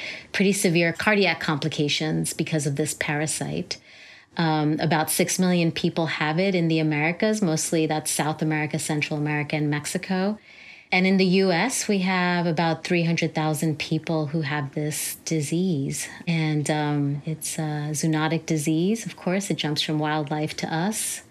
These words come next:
And disproportionately in the United States, it affects Latinx immigrants like my auntie, who I write about in the book.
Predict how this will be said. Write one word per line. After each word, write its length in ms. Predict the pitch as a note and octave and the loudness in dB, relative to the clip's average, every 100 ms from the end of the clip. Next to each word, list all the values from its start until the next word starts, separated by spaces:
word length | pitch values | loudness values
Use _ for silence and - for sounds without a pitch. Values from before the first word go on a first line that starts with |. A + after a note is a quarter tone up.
| - | -2
And 580 | D#3 D#3 D3+ D3 - | 0 2 2 0 -2
disproportionately 760 | F3 F3+ E3+ F3 F#3 E3+ - F#3 | 0 0 2 2 2 2 2 2
in 40 | E3 | 4
the 80 | |
United 300 | D#3+ D#3 D#3 | 4 4 2
States, 400 | D3+ - D#3 D#3+ | 0 0 0 0
it 180 | - D#3 | -2 -2
affects 520 | C#3 - D3 - - | -2 -4 -2 -2 -2
Latinx 640 | - F3 D3 D#3 D3+ D3+ - - | 0 -2 0 0 0 -2 -4 -2
immigrants 580 | D#3 D3 D#3 D3 D3 | 0 0 -2 -2 -2
like 160 | D#3+ D3+ | -4 -2
my 80 | D#3 | -2
auntie, 480 | D3+ D3+ D3 - D#3 | -2 -2 -2 0 -2
who 160 | D3 | 0
I 140 | E3 D3+ | 0 0
write 240 | D3 D3+ | -2 -2
about 400 | D3 D3 D3 - | -4 -4 -4 -4
in 80 | D#3+ | -4
the 80 | D3 | -4
book. 340 | D3+ D#3+ - | -6 -8 -12